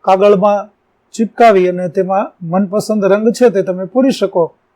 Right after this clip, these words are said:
એટલા માટે જ અહીં આપણને કોરા આપવામાં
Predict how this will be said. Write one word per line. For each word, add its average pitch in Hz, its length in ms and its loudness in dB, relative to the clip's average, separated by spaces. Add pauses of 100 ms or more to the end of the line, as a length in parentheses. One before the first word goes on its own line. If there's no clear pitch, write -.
(140)
એટલા 208 220 2
માટે 202 300 -2
જ 185 100 -4
અહીં 190 180 -4
આપણને 185 320 -8
કોરા 196 400 0 (840)
આપવામાં 185 600 -2